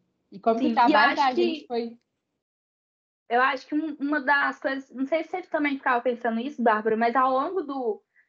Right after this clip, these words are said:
Speaker 2: do período, né, da organização, eu sempre ficava pensando assim, principalmente a gente tava, é, a gente era meio que, quando você pensava na organização da sec, querendo ou não, se associa principalmente à coordenação geral.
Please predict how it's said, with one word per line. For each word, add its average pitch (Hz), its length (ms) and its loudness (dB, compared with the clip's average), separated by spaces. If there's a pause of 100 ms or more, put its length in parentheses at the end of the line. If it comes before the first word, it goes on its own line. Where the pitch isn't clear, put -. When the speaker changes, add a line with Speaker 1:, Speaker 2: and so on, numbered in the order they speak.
(320)
Speaker 2:
do 233 420 2
período, 254 480 2
né, 269 200 -2
da 247 180 2
organização, 233 840 -2
eu 254 120 -2
sempre 277 180 -6
ficava 302 260 0
pensando 294 360 -4
assim, 294 180 -8
principalmente 349 600 -2
a 277 100 2
gente 262 260 -6
tava, 269 540 0
é, 247 500 0 (320)
a 294 40 0
gente 359 260 -2
era 403 140 6
meio 370 260 -4
que, 403 580 4 (240)
quando 349 200 -2
você 403 100 0
pensava 381 560 0
na 311 140 -4
organização 285 600 -2
da 311 160 -2
sec, 339 220 -6
querendo 370 320 -2
ou 359 80 2
não, 320 180 -4
se 370 60 -2
associa 349 460 -4
principalmente 339 580 0
à 349 60 -8
coordenação 349 500 0
geral. 330 420 4